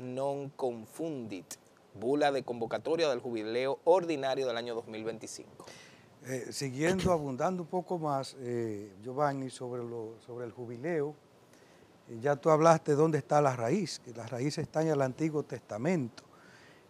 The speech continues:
Speaker 2: Incluso Jesús nació en el año de gracia del Señor, y él ha
Speaker 1: Mire
Speaker 2: dicho,
Speaker 1: eso.
Speaker 2: "Yo vine a anunciar el año de gracia del Señor". Era un año jubilar.
Speaker 1: Ah, mire
Speaker 2: Fue un
Speaker 1: eso.
Speaker 2: año jubilar, y de verdad que fue un desbordamiento de gracia, porque era el mismo Dios caminando con su pueblo.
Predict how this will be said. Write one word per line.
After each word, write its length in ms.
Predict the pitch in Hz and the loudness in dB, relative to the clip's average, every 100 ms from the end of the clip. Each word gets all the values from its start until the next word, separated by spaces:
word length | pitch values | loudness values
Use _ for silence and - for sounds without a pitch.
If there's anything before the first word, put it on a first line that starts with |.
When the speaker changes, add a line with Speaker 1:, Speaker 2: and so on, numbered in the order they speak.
| 139 | -10
Speaker 2:
Incluso 760 | 127 120 147 160 - 160 135 | -8 -4 -2 0 0 2 0
Jesús 560 | 123 135 - 190 202 - | 0 -4 -2 -2 -2 -4
nació 420 | 151 131 - 175 | -6 -6 -2 -2
en 80 | 156 | 0
el 160 | 123 127 | 0 2
año 280 | 180 170 | 2 2
de 140 | 123 113 | 0 0
gracia 420 | 117 160 - 123 | 2 2 2 -6
del 180 | 107 98 | -14 -12
Señor, 460 | - 104 151 208 | -10 -6 -6 -6
y 140 | 120 139 | -4 -2
él 100 | 147 | 0
ha 60 | |
Speaker 1:
Mire 120 | 143 175 | 2 2
Speaker 2:
dicho, 220 | 170 175 | 2 -2
Speaker 1:
eso. 60 | |
Speaker 2:
"Yo 140 | 147 147 | -2 -2
vine 200 | 175 185 | -2 -2
a 20 | |
anunciar 420 | 170 151 - 175 | -2 -4 -2 0
el 140 | 147 135 | 0 -2
año 260 | 208 233 | -6 -4
de 100 | 143 | -4
gracia 300 | 117 127 - | -4 -4 -6
del 80 | 117 | -12
Señor". 220 | - 120 | -12 -4
Era 100 | 170 | -2
un 60 | 202 | 0
año 160 | 214 214 | 0 0
jubilar. 460 | 147 120 92 98 - - - | -4 -6 -8 -8 -10 -14 -6
Speaker 1:
Ah, 180 | 98 123 | -4 -2
mire 400 | 107 110 107 98 | -4 -4 -4 -2
Speaker 2:
Fue 100 | 160 | 2
un 60 | 175 | 2
Speaker 1:
eso. 60 | |
Speaker 2:
año 180 | 196 185 | 2 0
jubilar, 520 | 156 131 123 185 180 | -4 -4 0 2 2
y 160 | 131 120 | -2 -4
de 100 | 131 | -2
verdad 360 | 120 117 180 | 0 0 0
que 140 | 226 190 | -2 -8
fue 200 | 156 175 | -4 -4
un 140 | 196 | -4
desbordamiento 1000 | 160 143 147 143 131 117 139 196 185 175 147 | -4 -4 -2 -2 -2 -4 -2 0 0 -2 -2
de 100 | 127 | 2
gracia, 500 | 139 180 - 226 233 - - - - - - | 4 4 2 -8 -10 -18 -20 -20 -20 -20 -8
porque 360 | 127 127 135 165 | -4 -2 -2 0
era 120 | 180 | 0
el 100 | 151 | -2
mismo 440 | 151 196 - 156 | -4 -6 -6 -6
Dios 260 | 131 156 165 | -2 -2 -2
caminando 640 | - 131 120 120 156 156 156 | -4 -2 -2 -2 -2 -2 -8
con 200 | 135 117 | -8 -8
su 200 | - 95 | -10 -12
pueblo. 520 | 110 127 127 101 | -6 -2 -4 -6